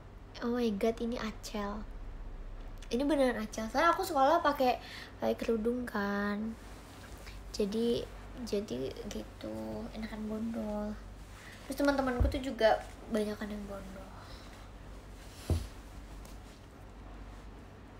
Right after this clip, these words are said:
Tuh, siapa tuh yang mau gabung? Dulu kalian,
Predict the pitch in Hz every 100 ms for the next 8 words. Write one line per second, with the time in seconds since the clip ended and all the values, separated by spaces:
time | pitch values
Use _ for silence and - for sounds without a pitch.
0 | - - - 277 285 240 220 - - -
1 | - - 254 269 269 285 254 220 202 202
2 | 202 202 202 202 202 208 196 214 208 202
3 | 208 - - - - - - - - -
4 | - - - - - - - - - -
5 | - - - - 247 311 370 370 403